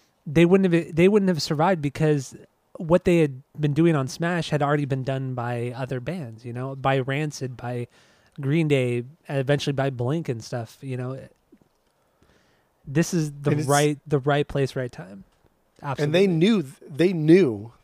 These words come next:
Speaker 2: that they couldn't survive because that's why Ignition is so different than their self-titled.
Speaker 1: Yeah.
Speaker 2: They're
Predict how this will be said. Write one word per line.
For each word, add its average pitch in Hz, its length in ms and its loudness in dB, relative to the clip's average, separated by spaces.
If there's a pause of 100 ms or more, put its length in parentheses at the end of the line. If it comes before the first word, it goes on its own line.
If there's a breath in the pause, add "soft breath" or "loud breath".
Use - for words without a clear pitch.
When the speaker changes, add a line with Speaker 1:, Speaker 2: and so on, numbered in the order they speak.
Speaker 2:
that 127 180 -2
they 127 80 2
couldn't 127 300 -2
survive 110 500 -4
because 127 320 -4
that's 127 260 -2
why 135 200 4
Ignition 131 640 0
is 113 100 -6
so 131 180 2
different 127 420 0
than 123 360 -6
their 127 120 -4
self-titled. 135 680 0 (500 soft breath)
Speaker 1:
Yeah. 143 100 -6
Speaker 2:
They're 120 160 0